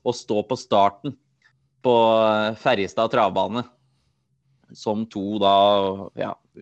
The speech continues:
vi hadde kjørt litt rally i to-tre år. Ehm, og det gikk jo, det gikk jo bra.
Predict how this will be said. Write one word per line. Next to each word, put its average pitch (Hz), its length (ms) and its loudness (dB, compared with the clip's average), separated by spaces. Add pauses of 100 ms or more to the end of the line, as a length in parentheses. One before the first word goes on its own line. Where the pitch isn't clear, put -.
(140)
vi 113 80 0
hadde 110 240 2
kjørt - 480 -4
litt 110 160 -2
rally 104 380 0
i 98 100 -6
to-tre 104 400 -2
år. 110 240 0 (640)
Ehm, 107 640 -4 (320)
og 117 560 0 (1120)
det 135 80 0
gikk 117 380 -2
jo, 160 100 4 (960)
det 123 80 0
gikk 139 160 -2
jo 123 80 0
bra. 139 140 4